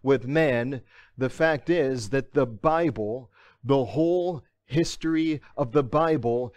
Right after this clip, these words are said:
is the story of the covenant. Even when God made man, not only did He enter into a covenantal relationship with man by His merciful condescension,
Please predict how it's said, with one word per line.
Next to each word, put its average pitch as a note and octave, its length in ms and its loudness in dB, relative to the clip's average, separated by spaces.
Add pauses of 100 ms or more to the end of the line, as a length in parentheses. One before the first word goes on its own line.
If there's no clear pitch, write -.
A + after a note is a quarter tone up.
(120)
is A#2+ 240 0
the D3 120 2
story B2 760 0 (320)
of C#3 100 4
the C#3+ 120 2
covenant. B2+ 680 2 (1800)
Even C#3+ 300 -2
when C3+ 160 -2
God C3 300 4
made C3+ 360 -2
man, B2+ 380 -2
not B2+ 180 0
only C#3 300 -4
did A#2 160 -2
He B2 160 -4
enter C#3+ 400 -6
into B2 440 -2
a B2 60 0
covenantal C#3 760 -4
relationship B2 800 -2
with A2+ 200 -2
man C3+ 340 -2
by A#2 160 2
His A#2 180 -2
merciful C3 540 -4
condescension, B2 1080 -4